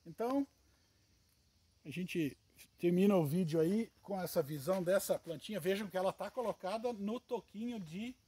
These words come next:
Sansão do Campo, né? As plantas adoram esse Sansão do Campo, adoram. Essa madeira é uma, olha o enraizamento aqui. Essa madeira é sensacional pra colocar praticamente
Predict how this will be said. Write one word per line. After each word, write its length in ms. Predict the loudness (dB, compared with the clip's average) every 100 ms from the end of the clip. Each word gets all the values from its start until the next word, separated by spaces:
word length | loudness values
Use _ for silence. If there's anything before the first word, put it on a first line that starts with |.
| _
Sansão 420 | -12 -10 -6 -4
do 100 | -4
Campo, 380 | -2 -2 -2 -8
né? 220 | -8 -10 _ _ _ _ _ _
As 140 | -20 -16
plantas 420 | -12 -8 -10 -12 -14
adoram 720 | -14 -8 0 2 4 2 -4
esse 180 | -8 -16
Sansão 400 | -16 -16 -14 -14
do 120 | -16
Campo, 340 | -20 -20 _
adoram. 480 | -20 -6 2 2 2
Essa 200 | -2 -6
madeira 460 | -6 -6 -4 0 0
é 20 |
uma, 220 | 0 -6 -8
olha 180 | -8 -4
o 40 |
enraizamento 680 | -2 -2 -2 0 0 -2 -4
aqui. 280 | -10 -8 -8 -10 _ _ _ _ _ _ _ _ _
Essa 180 | -16 -6
madeira 360 | -2 2 6 6
é 60 |
sensacional 800 | 4 4 4 4 -2 0 0 2
pra 120 | 0 -4
colocar 420 | -4 -2 -4 -8
praticamente 640 | -6 -6 -4 -4 -2 -2